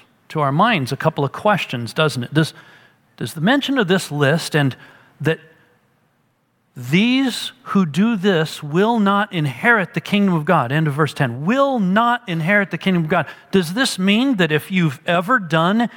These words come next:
any of these things, you won't go to heaven? Well, we'll explain that in just a moment when we get to verse eleven.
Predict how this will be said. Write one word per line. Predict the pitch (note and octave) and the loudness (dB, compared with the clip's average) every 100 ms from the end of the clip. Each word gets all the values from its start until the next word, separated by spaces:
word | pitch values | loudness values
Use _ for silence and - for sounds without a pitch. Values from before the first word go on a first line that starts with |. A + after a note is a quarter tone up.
| - - - | -14 -10 -2
any | F#3 B3+ C4+ | 0 0 0
of | B3+ B3 | 0 0
these | B3+ B3+ - | 0 0 0
things, | A#3 B3 D4 C#4+ - - - - - _ | 0 2 0 -2 -8 -14 -20 -20 -20 _
you | D3 F3+ | -2 0
won't | E3+ F#3 A3 | 2 2 2
go | G3 | 0
to | F#3+ | 0
heaven? | D3 D#3+ F3+ C4+ C4+ _ _ _ _ _ _ _ _ _ _ _ _ _ _ _ _ _ _ _ _ _ _ _ _ _ _ _ _ _ _ | 0 0 0 -2 -4 _ _ _ _ _ _ _ _ _ _ _ _ _ _ _ _ _ _ _ _ _ _ _ _ _ _ _ _ _ _
Well, | F#3+ G#3 G#3 | -14 -10 -4
we'll | F3+ F3+ D#3+ - _ _ - | 0 2 0 -6 _ _ -10
explain | - - - E3+ E3 D3 C#3 C3 - _ _ _ _ _ _ - | -10 -10 -4 0 2 2 0 -4 -14 _ _ _ _ _ _ -10
that | C3 C3 D3 | -2 0 0
in | B2+ A#2 | -2 -4
just | D3+ C3 | -4 -4
a | B2+ | -4
moment | A#2+ D3 B2 C3+ | 0 0 0 -2
when | B2 A#2+ | -6 -8
we | |
get | A#2+ C3+ - | -6 -6 -8
to | |
verse | A2+ C3 A#2+ | -6 -6 -6
eleven. | A2+ B2 C#3+ G#2+ A#2 | -8 -4 -4 -4 -10